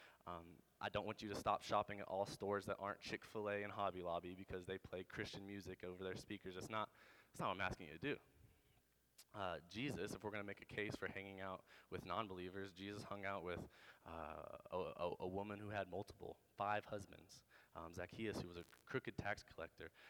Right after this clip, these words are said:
Um, the woman who anointed him, um, before his death, she was a prostitute. Now, uh, uh, this guy had no regard for the people he was seen with. So,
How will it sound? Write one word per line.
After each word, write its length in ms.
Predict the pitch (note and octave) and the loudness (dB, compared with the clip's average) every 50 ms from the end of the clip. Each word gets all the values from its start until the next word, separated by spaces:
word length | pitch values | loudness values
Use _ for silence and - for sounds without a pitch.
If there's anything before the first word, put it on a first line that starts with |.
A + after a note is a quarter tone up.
| - - - - | -18 -12 -8 -6
Um, 240 | E2+ E2+ E2+ F2 E2 | -6 -6 -6 -4 -2
the 80 | G2 | 0
woman 260 | G2 G#2 A#2 A#2 A#2 A#2 | 2 2 4 2 2 2
who 100 | A2+ G2+ | 0 0
anointed 480 | G2 G2 G#2 A2 A#2+ A2+ - A2+ F#2+ | 2 4 4 4 4 4 2 0 0
him, 240 | F#2 F#2 F#2 G2 F#2+ - - - - - | 0 -2 -2 -4 -8 -12 -16 -18 -10 -6
um, 140 | F2+ F#2+ G2 | -4 -2 -2
before 240 | G2 - - G#2+ G2 | 0 2 4 4 4
his 140 | G2+ F#2 F2+ | 4 2 2
death, 280 | - G#2+ G#2+ G2+ - | 2 2 2 2 0
she 180 | - - A2 A2 | -2 0 2 2
was 140 | A2+ G#2+ G#2+ | 2 2 2
a 60 | G#2+ | 2
prostitute. 600 | - - A2+ A#2 A#2+ - - - - C#2 - - - - - - - F#2+ | 4 6 6 6 4 2 -4 -6 -6 -8 -8 -10 -18 -20 -20 -16 -8 -4
Now, 360 | F#2+ F#2+ F#2 F2+ F2+ F2+ F2 | -2 0 0 2 0 2 2
uh, 200 | F2 E2 E2+ F2 - - - - - - - - - - | 0 0 0 -4 -6 -10 -20 -20 -20 -20 -20 -20 -18 -16
uh, 180 | D2 - - - - - | -14 -14 -14 -12 -8 -6
this 140 | G#2+ G#2 - | -6 -6 -4
guy 260 | - G#2 A2 A#2 A2+ | -2 -2 0 0 0
had 320 | A2+ A#2 G2+ F#2+ F#2 E2 | 2 2 2 2 2 0
no 240 | D2+ F#2+ G2 G#2+ A#2+ | -2 2 4 6 6
regard 560 | C3+ A#2+ A#2+ A2 - F2 F#2+ G2 F#2+ F2 E2 | 6 6 4 4 6 6 6 8 6 4 2
for 100 | - - | -2 -4
the 80 | F2 F2 | -6 -4
people 280 | - F#2+ F#2 - F2+ F2 | -4 -4 -4 -2 -4 -4
he 100 | F#2 E2+ | -2 -2
was 100 | E2+ F2 | -4 -4
seen 280 | - - F#2 F2+ D#2 | -6 -6 -8 -8 -8
with. 140 | - - - _ _ - - _ _ _ _ _ - - - - - - _ _ _ _ _ _ _ _ _ _ _ - _ - - - | -10 -12 -14 _ _ -20 -20 _ _ _ _ _ -20 -20 -20 -20 -20 -20 _ _ _ _ _ _ _ _ _ _ _ -20 _ -14 -4 2
So, 240 | - C#3 A2+ - | 6 6 6 6